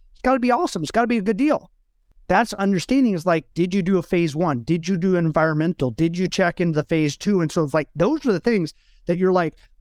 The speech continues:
"I need to make sure this is a slam dunk while I'm in escrow," because once you close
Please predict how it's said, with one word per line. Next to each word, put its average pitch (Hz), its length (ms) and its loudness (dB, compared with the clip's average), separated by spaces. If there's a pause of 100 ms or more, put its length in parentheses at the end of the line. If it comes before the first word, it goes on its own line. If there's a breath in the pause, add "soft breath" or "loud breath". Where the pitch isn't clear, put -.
"I 208 200 2
need 247 240 4
to 190 60 -2
make 180 300 0
sure 175 240 0
this 156 240 -2
is 156 100 -4
a 151 60 0
slam 165 400 0
dunk 170 300 0 (220)
while 190 580 0
I'm 185 340 0
in 175 300 0
escrow," 190 420 0
because 185 360 -2
once 180 340 -2
you 170 180 -2 (120)
close 190 520 0